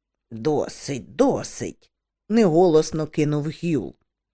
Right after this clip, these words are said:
Кілька гномів рюмсали, затуляючи обличчя шоломами. По всьому шинку чулося моргання. Буревій промокнув очі кольчужним носовичком.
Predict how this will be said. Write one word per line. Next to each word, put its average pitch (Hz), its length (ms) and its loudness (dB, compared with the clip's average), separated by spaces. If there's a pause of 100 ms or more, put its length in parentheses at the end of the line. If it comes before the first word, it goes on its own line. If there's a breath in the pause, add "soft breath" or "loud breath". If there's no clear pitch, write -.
(680)
Кілька 415 440 6
гномів 214 540 2
рюмсали, 143 760 -2
затуляючи 160 840 0
обличчя 160 540 0
шоломами. 117 720 -6 (680)
По 294 100 0
всьому 262 440 0
шинку 233 520 4
чулося 208 720 -2 (140)
моргання. 117 760 -6 (960)
Буревій 180 680 4
промокнув 175 800 0
очі 330 320 2
кольчужним 170 680 -2
носовичком. 147 840 -4